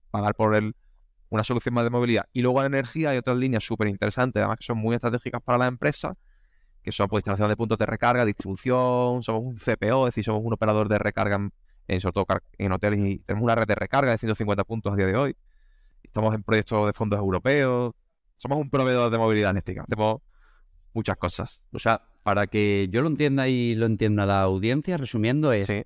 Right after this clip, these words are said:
Speaker 2: mis dos líneas, una línea que es el car sharing, que el car sharing es
Speaker 1: Sí.
Speaker 2: compar-, o sea, pagar por un coche eléctrico,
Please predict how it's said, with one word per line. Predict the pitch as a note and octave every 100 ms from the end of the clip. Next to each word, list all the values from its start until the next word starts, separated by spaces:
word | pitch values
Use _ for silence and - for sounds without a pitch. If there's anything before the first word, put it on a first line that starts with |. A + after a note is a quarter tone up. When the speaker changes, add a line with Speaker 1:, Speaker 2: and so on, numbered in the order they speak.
| -
Speaker 2:
mis | A#2+ G#2+
dos | G2 F2+
líneas, | C3+ F#3 B3 B3+ - _
una | B2 B2+ A#2+
línea | C3 B2 G2
que | A2 A2
es | -
el | G2+ F#2 F2+
car | G#2 G2+
sharing, | - C#3+ F3
que | E3+
el | G2
car | G2+ F#2+
sharing | - A2+ G2+
es | A2+
Speaker 1:
Sí. | F#2+ G2 - _ _
Speaker 2:
compar-, | G#2+ G2+ F2+ G2+ F#2
o | G#2+
sea, | F#2+ G#2 - _ -
pagar | A2 - B2 D3+ - _ -
por | G2+ G#2
un | B2 A2
coche | - C3+ - C3+
eléctrico, | B2+ D3 - F3+ F#3 B3 C4+